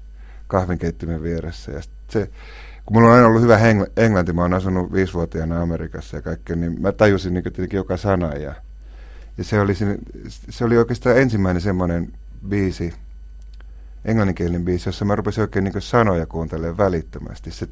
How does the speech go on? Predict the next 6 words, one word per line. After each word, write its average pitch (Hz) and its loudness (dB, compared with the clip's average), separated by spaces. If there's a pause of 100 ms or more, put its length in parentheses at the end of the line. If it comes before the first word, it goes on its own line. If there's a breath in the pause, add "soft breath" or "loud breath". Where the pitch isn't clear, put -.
(140)
se 107 -2
tarina 101 6
tempas 85 -4
mukaan, 82 -6
ja, - -14 (1080 soft breath)
ja 87 -2